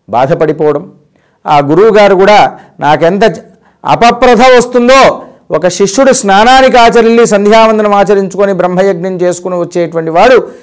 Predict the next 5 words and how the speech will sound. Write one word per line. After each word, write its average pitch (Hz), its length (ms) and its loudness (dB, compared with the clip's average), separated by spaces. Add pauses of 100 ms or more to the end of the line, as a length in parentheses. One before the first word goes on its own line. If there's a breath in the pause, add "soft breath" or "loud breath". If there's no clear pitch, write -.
(240 loud breath)
ఇలా 196 260 2
రాకుండా 247 520 2
పోయాడు, 220 380 4
నదిలో 202 380 2
ఏమైపోయాడో, 196 960 2